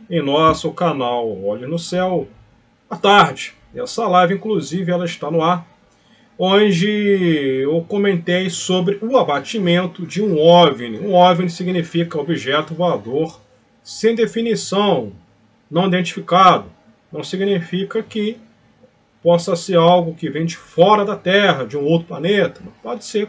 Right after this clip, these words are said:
coisa aqui da terrena, mas que não tenha uma definição.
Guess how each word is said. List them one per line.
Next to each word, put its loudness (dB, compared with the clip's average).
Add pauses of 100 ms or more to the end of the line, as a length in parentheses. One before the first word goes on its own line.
coisa 0
aqui -10
da -10
terrena, 0 (400)
mas 2
que -6
não -2
tenha 0
uma -2
definição. -2